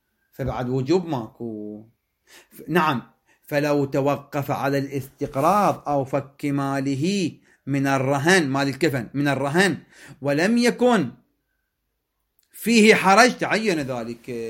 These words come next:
لأنه بالتالي التكفين على عهدة الزوج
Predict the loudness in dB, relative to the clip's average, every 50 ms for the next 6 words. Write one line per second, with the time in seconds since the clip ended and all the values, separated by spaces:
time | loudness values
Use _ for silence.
0 | -10 -10 -10 -12 -12 -12 -10 -10 -12 -10 -12 -14 -10 -6 -6 -4 -4 -4 -6 -6
1 | -10 -10 -10 -8 -6 -4 -2 -2 -2 -4 -6 -10 -20 _ _ -4 0 4 6 6
2 | 6 6 6 6 6 6 4 2 2 2 2 2 2 0 -4 -10